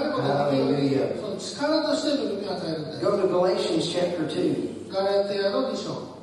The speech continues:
Speaker 2: And read verses seven, eight, and nine.
Speaker 1: えー、
Speaker 2: Galatians two, seven, eight, and nine.
Speaker 1: ガラティアの二章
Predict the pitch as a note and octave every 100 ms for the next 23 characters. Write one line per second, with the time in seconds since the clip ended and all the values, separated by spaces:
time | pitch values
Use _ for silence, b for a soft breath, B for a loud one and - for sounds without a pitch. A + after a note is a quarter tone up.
0 | - - - - - C#3 F3 F3+ F3 F3
1 | F3 D#3 D3 F#3 F3+ F3+ E3 E3+ D#3+ E3
2 | D#3 - - - - - - - - -
3 | D3 D3 D3+ C#3+ C3+ A#2 A2+ A2+ - -
4 | - - - - - - - - - -
5 | - - - - - - - - - -
6 | - - - D#3 D3+ D3 E3+ F3+ F3 E3
7 | - F#3 E3+ F3 E3+ E3 E3 E3 D#3+ D3+
8 | C#3+ C3 A#2+ A#2+ - - - - G3 G3+
9 | G3+ G3+ F#3+ F#3+ G3 - F3